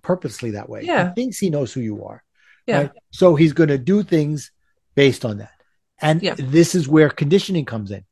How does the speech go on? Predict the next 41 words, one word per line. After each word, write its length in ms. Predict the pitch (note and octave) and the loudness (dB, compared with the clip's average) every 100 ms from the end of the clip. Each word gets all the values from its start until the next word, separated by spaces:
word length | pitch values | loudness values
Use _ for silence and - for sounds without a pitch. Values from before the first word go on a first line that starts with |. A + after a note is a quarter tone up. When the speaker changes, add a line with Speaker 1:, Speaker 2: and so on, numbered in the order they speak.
| - | -8
Speaker 1:
This 180 | C3+ D3+ | -8 -8
is 140 | C3 | -4
where 360 | C#3+ C3+ B2+ - _ _ _ _ | 2 2 2 -4 _ _ _ _
you 80 | C#3 | -2
gotta 200 | C#3+ C#3+ | 0 0
say, 200 | - D3 | 0 0
"Look, 320 | D3 F3 - _ _ _ _ _ D3 | 2 0 -2 _ _ _ _ _ -6
I 80 | |
get 260 | C3+ D#3 F3 | 0 0 0
why 180 | D3+ D3+ | 0 0
you 140 | C#3 | 0
didn't 300 | B2+ B2+ A2 | 0 -2 -4
come 200 | - A2+ G2 | -10 -12 -12
to 60 | |
me. 120 | A2 _ _ _ _ _ _ _ | -20 _ _ _ _ _ _ _
Speaker 2:
Right. 320 | F3+ D#3+ D#3 C#3 | -8 -6 -6 -6
Speaker 1:
And 180 | C3+ - | -8 -6
I 100 | D3 | -6
accept 420 | C3 - D3+ - | -6 -4 -4 -2
that. 280 | F3 F#3 - _ _ _ _ _ _ _ B2+ | -2 -2 -6 _ _ _ _ _ _ _ -4
Give 140 | C#3+ | 0
me 120 | D#3+ | 2
a 60 | F3 | 2
chance 400 | - C#3 C3+ - | 2 -2 -2 -4
to 100 | - | -12
prove 400 | - - F3 D#3+ | -8 0 0 0
to 120 | - | -4
you 140 | C3+ A#2+ | -4 -4
the 120 | A2+ | -4
next 300 | A#2+ A#2 - | -6 -6 -10
time 220 | A2 G#2+ | -8 -8
that 140 | G#2 G2+ | -8 -10
it's 120 | G#2 | -12
gonna 180 | A#2 G#2 | -10 -10
be 120 | G#2 | -10
different." 340 | G#2 F#2+ _ _ _ _ _ _ _ _ - | -12 -14 _ _ _ _ _ _ _ _ -4
Speaker 2:
Yeah. 300 | G#3 E3+ F3 _ _ _ _ _ _ _ _ _ _ | 0 2 0 _ _ _ _ _ _ _ _ _ _
Yeah. 120 | F#3+ G3+ _ _ _ _ _ _ _ - - - | -10 -10 _ _ _ _ _ _ _ -20 -20 -6
Yeah. 320 | G3+ F#3+ F3 - | 0 2 2 0
I 80 | G3 | 0
was, 400 | F#3 F3+ E3+ | 2 0 -2